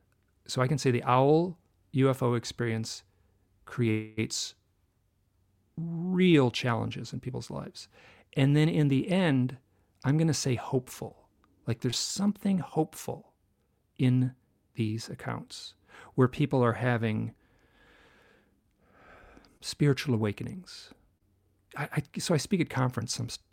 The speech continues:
sometimes, and I have this slide that says "spiritual awakening." It's big, bold letters, takes up the whole frame, you know? So I click the button, it just fills the, the big screen. It says "spiritual awakening," and I say, "People who have these experiences often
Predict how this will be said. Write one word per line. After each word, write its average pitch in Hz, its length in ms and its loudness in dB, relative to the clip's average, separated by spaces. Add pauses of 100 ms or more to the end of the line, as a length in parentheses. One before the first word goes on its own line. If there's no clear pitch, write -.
(120)
sometimes, 120 600 -8
and 127 100 -4
I 123 40 0
have 127 100 0
this 117 120 -4
slide 131 800 -4 (500)
that 117 140 -4
says 110 220 -6
"spiritual - 640 0
awakening." 135 540 -2
It's - 100 -20
big, 147 240 -6
bold 123 240 2
letters, 117 400 -4
takes - 240 -6
up 139 60 -8
the 117 60 -4
whole 123 120 -2
frame, 123 400 -6
you 131 60 -8
know? 127 100 -4
So 131 160 -10
I - 20 -8
click 196 280 -4
the 147 60 -2
button, 143 300 -2
it - 80 -6
just - 200 -14
fills 190 280 0
the, - 80 -10 (140)
the 139 120 -8
big 131 180 -4
screen. 139 420 -2
It 117 100 -8
says 120 160 -8
"spiritual 214 480 -2
awakening," 147 400 -2
and 107 80 -4
I 107 60 -4
say, 117 200 -8
"People 196 300 -4
who 139 80 2
have 143 140 -2
these 110 180 -2
experiences 113 580 -6
often 196 420 -2